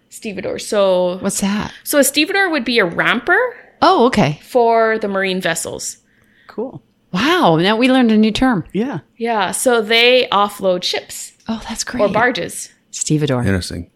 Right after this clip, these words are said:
Speaker 4: So you're going out, you're, you're getting those contracts with the
Speaker 1: So
Speaker 4: businesses?
Speaker 1: I, um,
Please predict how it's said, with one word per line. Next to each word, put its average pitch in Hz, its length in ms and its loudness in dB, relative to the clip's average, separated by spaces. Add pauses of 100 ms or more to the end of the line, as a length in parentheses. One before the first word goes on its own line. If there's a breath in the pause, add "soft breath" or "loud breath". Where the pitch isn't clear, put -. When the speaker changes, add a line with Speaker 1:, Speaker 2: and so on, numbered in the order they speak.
Speaker 4:
So 107 100 2
you're 101 220 4
going 95 280 4
out, 87 120 2
you're, 82 500 0
you're 92 120 0
getting 87 220 2
those 80 220 0
contracts - 540 0
with 110 120 0
the 214 80 2
Speaker 1:
So 214 120 4
Speaker 4:
businesses? 208 340 8
Speaker 1:
I, 202 360 4
um, 180 440 -2